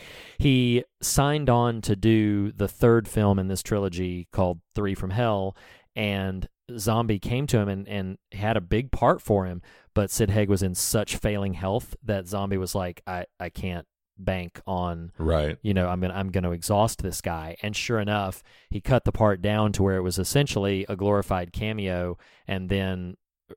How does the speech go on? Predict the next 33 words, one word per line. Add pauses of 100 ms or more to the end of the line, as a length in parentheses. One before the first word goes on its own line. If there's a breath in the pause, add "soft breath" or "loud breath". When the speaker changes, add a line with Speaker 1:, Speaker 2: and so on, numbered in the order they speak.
Speaker 1:
uh,
like,
a, (320)
a
few
weeks
or
so
after,
I
think
it
was
a
few
weeks,
shortly
after (380 soft breath)
the
film
was
released,
Sid
Haig, (180)
uh,
unfortunately
passed
away.
But, (300 soft breath)
uh,
a
very
charismatic,